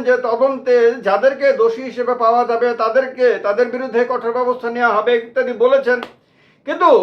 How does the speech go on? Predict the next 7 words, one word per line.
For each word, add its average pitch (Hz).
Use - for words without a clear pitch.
কথা 214
হচ্ছে 294
যে 285
পুলিশ 294
যখন 294
লাঠিপেটা 254
করে 262